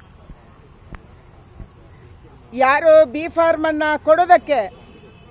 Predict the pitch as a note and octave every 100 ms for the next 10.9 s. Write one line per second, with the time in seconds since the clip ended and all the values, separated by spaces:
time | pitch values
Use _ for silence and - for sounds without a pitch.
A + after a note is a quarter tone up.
0 | - - - - - - - - - -
1 | - D4+ C4 C#4+ D#4+ F4 F4 E4 - D#4
2 | D#4 D4+ C#4+ D4 D#4+ C#4+ D4 - C#4+ C4+
3 | D4+ D4 C#4+ D4 C4 B3+ D4 E4+ F4+ F4
4 | C#4+ C4 A#3+ A3+ A#3+ - - - - -
5 | - - - - - - - - - -
6 | - - - - - - C4 D#4 D#4+ D4
7 | C#4+ D#4 E4+ F4 E4+ E4 D#4 C#4 D4 C#4
8 | C#4 D4+ - - - - - - - -
9 | - - - _ - - - - - -
10 | - - - - - C4+ C#4+ E4 E4